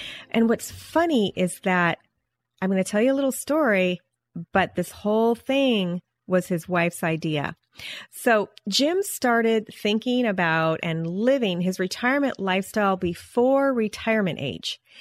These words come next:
Instead of waiting for his retirement, though, he's living out a dream now while he continues to work. And I'll let you, actually, I'm gonna have Jim tell you what he does later on in the show.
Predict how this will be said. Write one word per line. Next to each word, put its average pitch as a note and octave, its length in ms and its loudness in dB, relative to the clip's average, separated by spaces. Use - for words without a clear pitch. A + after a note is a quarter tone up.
Instead D#4 360 0
of F4+ 160 0
waiting G3+ 680 2
for F#3 180 -2
his E3+ 200 -2
retirement, D#3+ 680 -4
though, D#3 320 -2
he's G3 260 -4
living B3 320 2
out A3 180 2
a F#3 60 2
dream F#3+ 360 0
now G3 500 2
while F3+ 220 0
he F#3+ 160 -2
continues F3 720 -4
to - 180 -2
work. F#3 480 0
And G#3 160 2
I'll C#4+ 240 2
let D#4+ 320 -2
you, B3+ 240 0
actually, A#3+ 400 0
I'm A3+ 120 2
gonna E4+ 140 0
have B3 180 2
Jim A3+ 340 2
tell G#3+ 280 0
you F#3+ 180 2
what E3+ 180 0
he F#3+ 140 -2
does D#3+ 520 -2
later E3+ 360 0
on D#3+ 140 0
in D#3 80 -2
the C#3+ 80 -4
show. - 380 -2